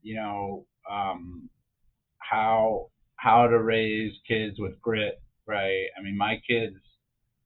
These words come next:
will have their own struggles and will have their own path, probably won't have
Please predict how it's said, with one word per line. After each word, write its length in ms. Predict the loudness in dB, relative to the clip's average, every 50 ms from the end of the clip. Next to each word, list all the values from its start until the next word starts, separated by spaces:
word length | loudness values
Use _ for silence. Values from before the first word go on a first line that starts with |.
| _ _ _ _ _ _ _ _ _ _ -10 -4
will 180 | 0 2 6 8
have 200 | 8 8 6 6
their 160 | 4 4 4
own 260 | 4 4 4 4 2 0
struggles 480 | 0 0 0 2 4 4 6 6 4 2
and 100 | 0 -2 0
will 80 | 2
have 180 | 4 4 4 2
their 140 | 0 -2 0
own 260 | 0 0 0 -2 -4
path, 380 | -6 -4 -2 0 2 2 0 0 -4 _ _ _ _ _ _ _ _
probably 300 | -4 -2 -2 0 -2 -2
won't 300 | -4 -4 -6 -8 -8 -10 _
have 440 | -10 -6 -4 0 0 2 2 0 -2